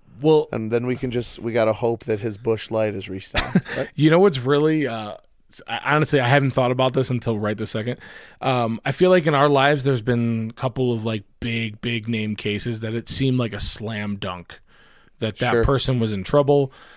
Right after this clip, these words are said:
Speaker 1: They did it. Facey Canthony is one of the people that
Speaker 2: Yeah.
Speaker 1: I can remember that everybody was like, "Hey, she definitely killed her daughter."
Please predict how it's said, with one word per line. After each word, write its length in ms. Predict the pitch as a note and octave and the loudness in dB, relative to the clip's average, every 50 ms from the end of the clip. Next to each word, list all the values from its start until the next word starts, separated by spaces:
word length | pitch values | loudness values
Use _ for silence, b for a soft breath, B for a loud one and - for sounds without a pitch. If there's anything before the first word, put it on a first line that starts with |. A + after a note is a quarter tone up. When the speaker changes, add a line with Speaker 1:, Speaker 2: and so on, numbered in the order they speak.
| B B B - | B B B -8
Speaker 1:
They 220 | A2+ G#2+ A#2+ B2+ B2 | -4 -2 0 0 2
did 220 | A#2 C3 B2+ B2 | 2 2 4 4
it. 220 | C3 C3 B2 B2 _ _ _ _ _ _ _ _ _ _ _ _ _ _ _ _ _ _ _ _ - | 4 2 2 -2 _ _ _ _ _ _ _ _ _ _ _ _ _ _ _ _ _ _ _ _ -20
Facey 640 | - - - - - A#2 A#2+ B2 - - B2 A2 G#2 - - | -20 -20 -10 -6 -4 -2 -2 0 0 0 -2 -2 -4 -4 -4
Canthony 680 | - B2 A#2+ A#2+ - - C#3+ C#3+ C3+ C#3 C#3+ C#3 C3 - - - | -2 0 0 0 2 2 2 4 4 4 2 0 -2 -4 -8 -6
is 280 | - B2+ B2+ A#2 A2+ A2 | -2 -2 0 -2 -2 -2
one 160 | B2 B2+ B2+ | -2 0 0
of 80 | C3 A#2+ | 0 0
the 60 | B2 | 2
people 300 | - C#3 C3+ B2 C3 C3 | 2 2 2 2 2 2
that 120 | B2+ C3 | 4 4
Speaker 2:
Yeah. 100 | C3 C3 C3+ | 6 6 6
Speaker 1:
I 100 | C3 B2 - - - | 4 2 -2 -8 -12
can 180 | - - B2+ B2+ | -8 -4 -2 0
remember 460 | C3 C3 C3+ C#3 C#3 C#3 C#3+ D3+ D3 C3 | 2 2 2 2 2 2 2 2 2 2
that 200 | B2 A#2 A2+ - | 0 -2 -2 -2
everybody 600 | - C3 C3 B2+ B2+ C#3+ C#3 B2 C3+ C3 C3+ C3+ | -2 -2 -2 0 2 2 2 4 4 4 4 4
was 200 | C3 B2+ B2 A2+ | 4 4 2 0
like, 260 | G#2+ G#2+ G#2+ G#2 G2 - | -2 -4 -4 -6 -4 -4
"Hey, 300 | A#2+ A2+ G#2+ G#2+ G2+ G2+ | -2 0 0 0 -2 -4
she 260 | - - - A#2 A2 | -6 -6 -6 -6 -4
definitely 800 | A2 A2+ A2 G2+ - A#2+ A2+ G#2+ G#2+ A2 A2 A2 G#2+ G2+ G2+ F2 - - - _ - - _ - - | -4 -4 -4 -4 -4 -4 -4 -2 -2 -2 -2 0 -2 -2 -4 -6 -8 -14 -20 _ -20 -20 _ -20 -14
killed 280 | - - G2+ F#2+ G2 G#2+ | -10 -6 -6 -4 -4 -4
her 160 | A2 G#2+ G#2+ | -4 -4 -4
daughter." 520 | A#2 A#2+ A2 A2+ A2 G#2+ G2 G2 G2 G2+ | -6 -6 -4 -2 0 0 0 0 -2 -4